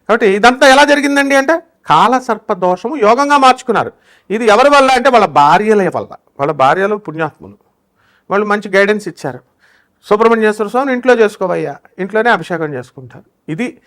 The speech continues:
అంటే కాలసర్ప దోషము యోగంగా మారాలంటే, చంద్రగుప్త మౌర్యాల్లా మారాలంటే, ఒక దీపు స్టార్లా మారాలి అంటే మనకి ఒక శరవణ భవ మంత్రం మిమ్మల్ని మార్చేస్తుంది.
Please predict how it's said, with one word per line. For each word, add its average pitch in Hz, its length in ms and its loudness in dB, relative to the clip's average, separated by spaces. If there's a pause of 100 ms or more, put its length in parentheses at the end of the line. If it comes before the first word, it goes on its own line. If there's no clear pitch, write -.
(240)
అంటే 180 380 4
కాలసర్ప 202 600 2
దోషము 170 520 -4
యోగంగా 165 460 -2
మారాలంటే, 143 680 -4 (380)
చంద్రగుప్త 208 420 0
మౌర్యాల్లా 170 640 2
మారాలంటే, 147 760 -2
ఒక 151 140 -6
దీపు 165 360 -2
స్టార్లా 165 440 0
మారాలి 143 500 -4
అంటే 127 300 -10 (400)
మనకి 156 420 -6 (320)
ఒక 139 560 -4
శరవణ 170 360 -2
భవ 196 220 -2
మంత్రం 156 440 -6
మిమ్మల్ని 131 320 -8
మార్చేస్తుంది. - 580 -16